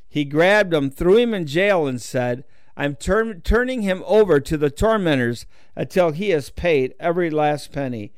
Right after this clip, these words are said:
If we refuse to forgive those that have hurt us,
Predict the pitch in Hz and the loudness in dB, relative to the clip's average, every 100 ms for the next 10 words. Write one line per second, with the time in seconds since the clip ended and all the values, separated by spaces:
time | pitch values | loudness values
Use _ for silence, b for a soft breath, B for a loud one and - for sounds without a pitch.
0 | - - - - 220 277 - - 165 165 | -20 -20 -18 -2 2 2 0 -12 -4 2
1 | 170 156 151 139 - 226 233 240 240 - | 2 2 0 -4 -4 -4 -2 -2 -4 -10
2 | - - - - 190 165 156 139 139 202 | -20 -20 -20 -6 -4 -2 -2 -2 4 6
3 | 226 214 - 135 135 214 226 151 135 - | 6 0 -10 -10 2 6 8 6 4 -4
4 | - - - 156 165 151 139 170 294 214 | -16 -20 -4 2 2 2 -2 -2 -2 -2
5 | 107 123 - | -6 -8 -14